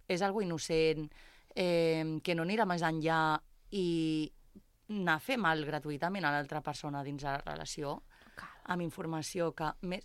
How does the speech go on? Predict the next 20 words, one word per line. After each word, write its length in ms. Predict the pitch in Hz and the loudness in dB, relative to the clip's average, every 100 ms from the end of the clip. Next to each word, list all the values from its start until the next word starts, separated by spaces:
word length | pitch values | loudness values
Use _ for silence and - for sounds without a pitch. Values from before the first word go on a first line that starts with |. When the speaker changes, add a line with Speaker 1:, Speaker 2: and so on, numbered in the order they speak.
| - | -10
Speaker 1:
o 220 | 233 - | -12 -10
sigui, 220 | 190 190 | -6 -2
la 80 | 175 | 0
diferència 480 | 175 175 175 190 240 | 0 -2 -4 -4 -4
entre 300 | 233 175 165 | -4 -4 -6
sinceritat 720 | 156 - 165 165 156 147 180 | -8 -8 -8 -6 -8 -6 -6
i 60 | 247 | -6
sincericidi, 760 | - 170 160 151 143 - 139 143 | -8 -10 -10 -10 -10 -10 -10 -8
no? 220 | 156 247 | -6 -6
De, 80 | - 156 - - - | -6 -10 -12 -16 -20
bueno, 240 | 156 160 | -20 -18
cal 400 | - 143 147 151 - - - _ - _ _ - | -14 -12 -10 -12 -14 -20 -20 _ -20 _ _ -4
anar 240 | 190 185 | 0 2
allà 260 | 165 170 160 - | 0 0 0 -2
a 100 | 160 | -4
fotre 320 | - 156 160 156 151 147 - - - | -4 2 4 6 4 2 0 -4 -4
un 1300 | 175 175 165 160 160 156 156 151 151 151 143 147 156 | -4 -4 -4 -6 -6 -6 -8 -8 -10 -10 -12 -14 -14
suïcidi 500 | - 170 - 170 160 | -12 -10 -8 -8 -8
de 120 | 151 | -10
veritat, 500 | 147 - 190 - - | -12 -10 -12 -12 -20